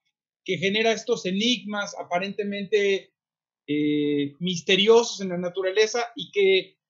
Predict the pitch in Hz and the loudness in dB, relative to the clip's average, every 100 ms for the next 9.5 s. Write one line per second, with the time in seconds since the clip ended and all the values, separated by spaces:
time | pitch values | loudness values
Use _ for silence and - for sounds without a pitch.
0 | _ - 208 277 339 277 226 240 277 269 | _ -2 6 6 6 -2 0 4 6 6
1 | 247 254 240 254 262 240 214 233 180 226 | 6 4 4 -4 -4 -2 -2 -4 -4 -6
2 | 233 214 170 175 160 160 190 214 202 - | -4 -4 -4 -8 -6 -4 -2 -4 -6 -2
3 | 175 175 - 160 156 156 151 147 - - | 0 0 -4 0 2 4 2 0 -8 -20
4 | - - - 175 196 185 180 180 175 139 | -16 -14 -6 -6 -4 -2 0 0 -2 -4
5 | 208 214 226 220 185 175 196 - 233 247 | -6 -4 -6 -6 -12 -12 -8 -6 -2 -2
6 | 247 - _ _ _ _ _ - 226 220 | -2 -6 _ _ _ _ _ 2 4 6
7 | 330 349 381 330 311 311 269 - 247 269 | 4 4 2 6 6 6 4 4 4 4
8 | 208 180 214 - 160 151 151 190 240 220 | 2 2 0 0 -10 -8 -6 -6 -8 -8
9 | 233 262 262 262 | -4 2 2 2